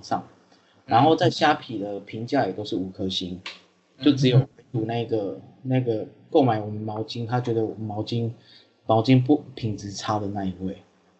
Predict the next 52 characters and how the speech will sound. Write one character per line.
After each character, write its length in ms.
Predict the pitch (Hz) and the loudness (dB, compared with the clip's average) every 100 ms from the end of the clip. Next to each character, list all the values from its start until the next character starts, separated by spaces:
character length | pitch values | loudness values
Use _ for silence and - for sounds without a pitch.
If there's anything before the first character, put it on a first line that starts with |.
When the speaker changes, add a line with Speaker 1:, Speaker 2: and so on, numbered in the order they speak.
| _ - | _ -8
Speaker 2:
哦， 160 | 107 101 | -6 -6
就 140 | 117 | -6
是 180 | 120 127 117 | -4 -2 -2
说 140 | 123 | -2
不 220 | 123 131 - - | -2 -4 -4 -8
如， 160 | 110 123 127 | -6 -6 -6
不 140 | 131 | -4
如 180 | 117 107 | -4 -2
那 180 | 110 113 | 0 0
种 240 | 101 92 - | 0 -4 -6
庙 240 | 120 110 101 | 4 4 4
会 160 | 117 95 | 0 -2
毛 220 | 85 90 | 0 0
巾 260 | 92 92 | -4 -4
的 60 | 90 | 4
那 60 | 143 | 6
个。 0 | |
Speaker 1:
对， 180 | 147 | 8
对， 160 | 131 156 | 6 6
对， 80 | 123 | 2
不 200 | - 156 | 2 2
如 120 | 135 | 2
庙 260 | 127 131 120 | 4 2 2
会 280 | - 110 98 | 2 -2 -4
的。 80 | 98 - - - - - - - - | -14 -14 -16 -14 -14 -12 -12 -12 -2
Speaker 2:
<laughs> 800 | 151 180 139 - - _ - _ | 6 8 8 4 -8 _ -20 _
Speaker 1:
哇， 240 | - 113 - - - - - - | -6 -6 -6 -14 -14 -16 -16 -6
当， 220 | 127 147 - _ | -4 -4 -8 _
当 180 | 160 185 | 0 2
时 140 | 190 | 0
他 160 | 127 151 | 0 0
讲 200 | 135 104 | -2 -6
出 200 | - 120 | -6 -4
这 160 | 139 123 | -2 -2
句 200 | 120 113 | -4 -2
话， 140 | 120 | -2
我 180 | 95 95 | -2 -6
真 160 | 113 | -4
的 80 | 120 | -4
是 160 | 107 120 | -6 -6
还 160 | 104 | -6
蛮， 360 | 104 98 98 104 - _ _ _ _ | -8 -10 -10 -12 -18 _ _ _ _
蛮 400 | 123 117 117 127 | -8 0 2 4
惊 220 | 135 131 | 6 6
讶 240 | 139 127 95 | 8 6 2
的。 180 | 95 104 | -4 -6
我 40 | |
想， 220 | 139 127 127 | -2 0 2
哇， 260 | 180 113 90 | 2 0 0
你 60 | 131 | 4
把 380 | 247 - 175 | 4 4 4
庙-， 140 | 147 | 4